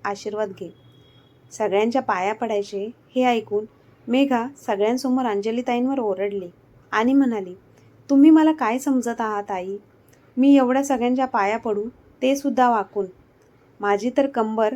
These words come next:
मोडून जाईन. मी कोणाच्याच पायाला स्पर्श करणार नाही, कोणाच्याच पाया पडणार नाही. मी जुन्या जमान्यातील संकु-, संकुचित विचारांची किंवा तुमच्यासारखी अडाणी गावंढळ नाही आहे. मी आजच्या जनरेशनमधली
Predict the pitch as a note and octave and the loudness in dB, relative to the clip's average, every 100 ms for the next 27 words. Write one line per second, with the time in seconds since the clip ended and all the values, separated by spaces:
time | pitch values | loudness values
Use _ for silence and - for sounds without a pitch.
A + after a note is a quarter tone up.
0 | C#4 A#3 A3 G#3 A#3 A3 F#3 F3+ _ _ | -6 0 2 2 0 -2 -6 -10 _ _
1 | _ _ B3 C#4 C4+ A3+ A3 C4+ C4+ B3+ | _ _ -4 -2 0 0 0 -4 -4 -2
2 | G#3+ A3 G3 A3+ - - G3+ - A#3 G#3+ | -2 -2 -4 -8 -8 -4 -2 -4 -6 -4
3 | G3+ G3+ F#3+ F3+ F3 E3+ _ _ _ _ | -2 -2 -6 -10 -16 -20 _ _ _ _
4 | _ A#3+ A#3+ B3 D4+ D#4 B3 G3+ G#3+ A#3 | _ -2 0 0 0 -2 -4 -2 -2 -2
5 | A3 G3+ F#3+ F#3 F#3 F3 E3+ _ _ _ | -2 -2 -4 -8 -12 -16 -20 _ _ _
6 | _ _ A3+ A#3+ G#3+ A#3+ - A3 G#3 G#3+ | _ _ -2 0 0 -4 -14 -12 0 2
7 | A#3 A#3+ A#3 A3+ A3+ G#3+ G3+ A#3+ _ _ | 2 0 0 0 -2 -4 -6 -6 _ _
8 | _ - B3+ A3+ A3 A#3+ - - B3 A3 | _ -6 -2 -2 -2 -8 -10 -10 -4 -4
9 | G#3+ B3+ C#4+ C#4 A#3+ A#3+ A3 A3+ A#3+ - | -2 -4 -4 -6 -8 -4 -4 -4 -6 -8
10 | G3 A3 _ _ _ - C4+ C#4+ C4 A3 | -12 -14 _ _ _ -4 -2 0 0 0
11 | B3+ C#4 C4 A#3+ G3+ G3+ C#4 _ G#3+ G#3 | -2 0 -2 -2 -8 -8 -12 _ -4 0
12 | A3 B3+ A#3 F#3+ G3 A3+ A#3 G#3 F3 E3+ | 0 0 -2 -2 -2 -2 -2 -2 -4 -10
13 | E3+ _ _ _ _ _ - B3+ A#3 G3+ | -16 _ _ _ _ _ -4 0 0 0
14 | A3+ A3 C4+ C4 A3 A3 A3+ A#3+ A#3 G3+ | -4 -4 -4 -2 -2 -4 -4 -2 -2 -4
15 | G3 | -6